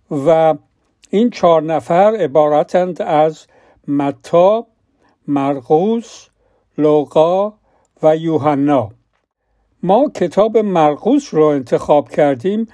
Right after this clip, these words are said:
چون کوتاه‌ترین آنها می‌باشد. مرقس با الهام روح خدا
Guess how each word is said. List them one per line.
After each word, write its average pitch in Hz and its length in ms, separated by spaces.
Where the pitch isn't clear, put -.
چون 240 340
کوتاه‌ترین 160 1120
آنها 151 560
می‌باشد. 127 840
مرقس 170 800
با 170 240
الهام 208 720
روح 165 500
خدا 160 600